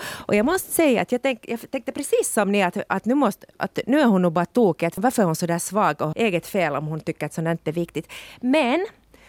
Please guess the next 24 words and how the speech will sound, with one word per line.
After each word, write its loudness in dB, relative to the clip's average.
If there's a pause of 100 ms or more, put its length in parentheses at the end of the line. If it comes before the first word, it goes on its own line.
(120)
så 0
tänkte 0
jag 0
att -4
jag 0
skulle 0
nu 2
raljera 2
över -2
det, 0
men, -2
men 2 (340)
sen -2
så -2
tänkte -2
jag, -2
började -2
jag -6
lite 2
rannsaka 2
mig 0
själv. 2 (600)
Och 0
okej, 2